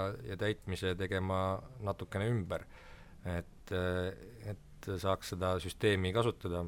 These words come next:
Kindlasti operaatori tervise seisukohalt jällegi on, äh, väga, väga mõistlik, äh, lahendus. Et, äh, ei, ei pea kokku puutuma kemikaaliga otseselt, vaid, äh, vaid, äh,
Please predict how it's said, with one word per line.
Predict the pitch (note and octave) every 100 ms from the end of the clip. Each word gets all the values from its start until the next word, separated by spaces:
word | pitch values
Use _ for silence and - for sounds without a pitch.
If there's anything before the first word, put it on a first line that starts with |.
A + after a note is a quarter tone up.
| - -
Kindlasti | A#2+ G2+ F#2+ -
operaatori | G2 G#2+ A2 - G2
tervise | G2 A2 G2+ F#2
seisukohalt | G2 G#2 F#2 F#2 F#2 -
jällegi | G2+ F#2+ F2+ F#2 F2+ - - - - -
on, | F#2 F#2 F#2 F#2 F#2
äh, | F#2 F#2 F#2
väga, | G2 G#2+ G2 F#2+
väga | G2+ G2
mõistlik, | G2 F#2+ F#2 - -
äh, | - F#2+
lahendus. | A#2 A#2 F2+ E2+ - - - - - -
Et, | F2+ F2 E2+ - -
äh, | F2+ F2+ F2+ F#2 F#2 F2+ -
ei, | - G2+ F#2+ F#2+ F#2+
ei | G2+ F#2+
pea | F#2 F#2+ F#2+ F2+
kokku | - G#2 - E2+
puutuma | G2+ F#2+ - F#2 F#2 F#2 F#2 F#2 F2 F#2+ G2+ G#2 G2+ F#2+ - - - -
kemikaaliga | - A2 G2+ - F#2 F2+
otseselt, | A2+ - F#2 F2+ F2 -
vaid, | F#2 F2+ F2 -
äh, | F2+ F2+ F2+ F2+ F2+ F2+ F#2+ G2+
vaid, | F#2 F2 E2+ -
äh, | F2+ F2+